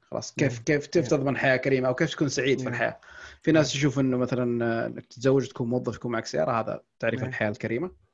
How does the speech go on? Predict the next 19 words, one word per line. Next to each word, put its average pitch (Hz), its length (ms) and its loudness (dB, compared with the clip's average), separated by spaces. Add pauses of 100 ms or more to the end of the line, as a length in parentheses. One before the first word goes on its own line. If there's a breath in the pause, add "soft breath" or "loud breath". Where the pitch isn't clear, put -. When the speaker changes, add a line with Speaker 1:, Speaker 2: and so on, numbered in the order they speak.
(320)
Speaker 1:
وهذا 135 200 2
Speaker 2:
مم. 127 60 -4 (100)
Speaker 1:
تع-، - 140 0
تعريف 139 360 0
أعطناه 117 420 -2
المجتمع، 113 440 -6 (200)
ما 127 120 0
هو 117 120 0
تعريف 113 320 -4
إحنا 110 160 -6
أخذناه. 113 340 -6 (880 loud breath)
لكن 233 360 2
لأن 240 260 8
كل 262 280 6
الناجحين 185 600 6
اللي 139 220 4
عندنا 185 300 4
في 175 60 4
المجتمع 202 580 2